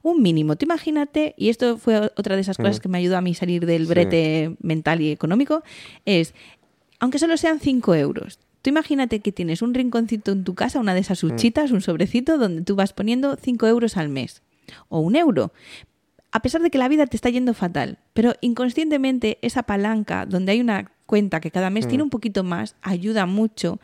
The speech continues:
Speaker 2: Mm.
Speaker 1: a desatascar esa emoción de "es que no puedo, no doy
Speaker 2: Mm.
Speaker 1: ahorrado, es que yo no".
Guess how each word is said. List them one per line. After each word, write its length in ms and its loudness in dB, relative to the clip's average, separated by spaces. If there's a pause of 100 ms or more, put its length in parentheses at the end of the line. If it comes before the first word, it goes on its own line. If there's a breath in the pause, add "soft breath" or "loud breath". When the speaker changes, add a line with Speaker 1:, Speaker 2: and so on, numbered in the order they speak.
(100)
Speaker 2:
Mm. 40 -6 (220 loud breath)
Speaker 1:
a 160 0
desatascar 840 -4
esa 600 -4
emoción 760 -2 (220 loud breath)
de 200 -2
"es 100 -4
que 80 -4
no 140 -6
puedo, 340 2
no 100 -4
doy 140 -4
Speaker 2:
Mm. 60 -4
Speaker 1:
ahorrado, 360 2
es 80 -4
que 80 -6
yo 100 -8
no". 120 -10